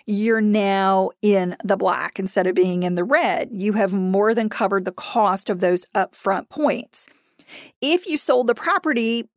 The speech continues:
before living there for seventy-five months, you lose money. The points would not have been worth it. So if you're not sure how long you'll stay in your home,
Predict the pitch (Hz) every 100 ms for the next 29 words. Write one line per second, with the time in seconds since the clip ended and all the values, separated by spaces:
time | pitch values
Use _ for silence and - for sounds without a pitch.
0 | 214 277 - - - - 311 427 247 214
1 | 233 - 247 247 262 339 262 196 214 220
2 | 233 214 208 214 196 202 214 392 359 392
3 | - - _ - 247 254 330 311 370 539
4 | 440 247 180 214 - 254 - 320 349 247
5 | - 240 277 262 247 247 233 220 185 190
6 | 190 180 190 220 220 - - - _ -
7 | - - - 359 247 - - 233 233 214
8 | 208 302 466 480 - 277 233 220 - 247
9 | 247 254 233 226 226 208 175 - 202 190
10 | 208 262 269 226 180 185 302